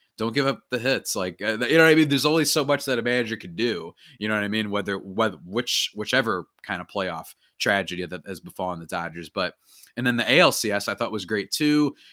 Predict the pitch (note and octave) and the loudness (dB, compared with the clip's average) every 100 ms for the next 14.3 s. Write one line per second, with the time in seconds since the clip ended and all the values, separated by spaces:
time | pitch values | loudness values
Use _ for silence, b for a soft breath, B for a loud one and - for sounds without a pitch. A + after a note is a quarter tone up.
0 | B B D3 C#3+ F#3 F#3 G#3+ G#3 F3 D3 | B B -4 2 2 4 2 0 -2 -2
1 | D#3 C3 A2+ C#3 E3+ D#3 - D3+ F3 C3+ | -2 -2 0 0 2 0 0 2 2 0
2 | - D3 E3 D#3 A#2 A2+ G#2 B2+ D3+ F#3+ | -2 2 2 2 -2 -2 0 2 2 0
3 | - - B2+ A#2 A#2+ A2+ G#2+ A#2+ D#3 - | -6 -2 -2 2 2 2 -2 -4 -4 0
4 | C3+ C3 - F#2 G#2 A2+ B2+ B2 C#3 A2+ | -2 -2 -6 -6 -4 -4 -4 -6 -8 -6
5 | G2+ - G#2+ A#2 A2 A#2 A2+ B B F#2 | -6 -4 -4 -2 -2 -2 -2 B B -6
6 | A#2+ C3 B2+ B2 A#2+ A#2 - G#2+ G2+ G2+ | -2 -2 -2 -2 0 -2 -4 -4 -4 0
7 | G#2 G#2+ G2+ G2 G2+ G2 G2+ G2 - F#2+ | -2 -2 -4 -4 -4 -2 -4 -4 -6 -8
8 | F2+ F2 E2 b b - A2+ G#2 F#2+ F#2+ | -6 -8 -14 b b -4 0 0 -2 -4
9 | G2+ F#2+ F2 E2+ - C#3 C#3+ C3 F#2 B2 | -6 -6 -8 -8 0 2 4 2 2 -2
10 | B2 A2+ A2+ G#2+ F#2 G#2 A2 A2 - G2 | 0 0 0 -2 -6 -6 -4 -6 -2 -4
11 | G2 F#2+ F2+ F2+ G2+ G2 G2 b b - | -4 -6 -8 -6 -4 -4 -6 b b -8
12 | G2+ G2 - - G2 A#2 G#2 G2+ G#2+ G2+ | -4 -2 -2 -4 -2 -2 -2 -2 -2 -2
13 | G2 - E2+ F#2 F#2+ F2+ F#2+ F2+ F#2+ F2+ | -6 -6 -10 -8 -8 -8 -6 -2 -2 -4
14 | - F#2 | -6 -6